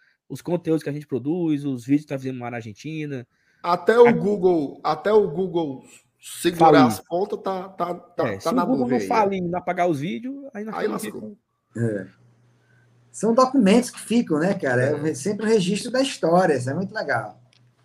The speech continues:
Speaker 1: E, e se você quiser rever, né? "Pai, como é que foi a"
Speaker 3: Exatamente,
Speaker 1: "Ah,
Speaker 3: é.
Speaker 1: tá, isso a-, Raul, isso aqui,
Speaker 3: É.
Speaker 1: isso aqui, macho, isso aqui é uma das maiores emoções da minha vida." Cara, Fortaleza garantiu a vaga, né?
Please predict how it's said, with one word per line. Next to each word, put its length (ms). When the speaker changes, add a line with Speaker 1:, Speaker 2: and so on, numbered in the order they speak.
Speaker 1:
E, 60
e 220
se 120
você 240
quiser 260
rever, 380
né? 160
"Pai, 160
como 140
é 60
que 100
foi 300
a" 200
Speaker 3:
Exatamente, 640
Speaker 1:
"Ah, 380
Speaker 3:
é. 40
Speaker 1:
tá, 360
isso 240
a-, 180
Raul, 440
isso 200
aqui, 320
Speaker 3:
É. 220
Speaker 1:
isso 200
aqui, 380
macho, 480
isso 160
aqui 480
é 120
uma 120
das 200
maiores 500
emoções 580
da 100
minha 180
vida." 360
Cara, 460
Fortaleza 580
garantiu 340
a 80
vaga, 300
né? 160